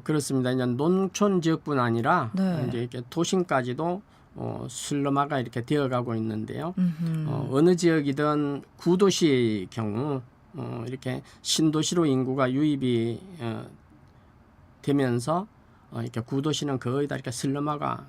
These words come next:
Speaker 1: 되어가고 있죠.
Speaker 2: 음.
Speaker 1: 어, 상권이 이렇게 쇠퇴되고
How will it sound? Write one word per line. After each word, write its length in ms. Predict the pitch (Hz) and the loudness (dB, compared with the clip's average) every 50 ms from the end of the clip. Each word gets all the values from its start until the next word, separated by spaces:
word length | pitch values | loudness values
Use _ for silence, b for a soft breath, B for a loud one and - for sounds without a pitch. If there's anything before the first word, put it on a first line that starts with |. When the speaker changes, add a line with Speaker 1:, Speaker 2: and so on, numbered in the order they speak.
| - - - | -20 -12 -4
Speaker 1:
되어가고 680 | - 160 160 143 135 131 123 120 120 113 107 110 107 - | 0 0 0 2 0 0 0 0 -2 -4 -4 -6 -6 -4
있죠. 300 | 135 123 117 - 196 202 | -4 -4 -4 0 2 2
Speaker 2:
음. 500 | 202 202 196 196 196 196 196 190 190 190 185 | 4 4 4 2 2 0 0 -2 -2 -2 -2
Speaker 1:
어, 200 | 190 - 123 139 - - b b b b | -4 -4 -6 -10 -14 -20 b b b b
상권이 500 | - - - 151 156 156 - 180 185 180 | -10 -4 -2 -2 0 2 2 4 4 4
이렇게 220 | 170 165 165 160 | 4 2 0 -2
쇠퇴되고 1000 | 135 - - 151 156 - - - 170 156 156 143 147 - 170 170 180 185 185 208 | -2 0 0 -2 -2 0 0 0 0 2 2 0 0 2 0 0 2 0 0 -2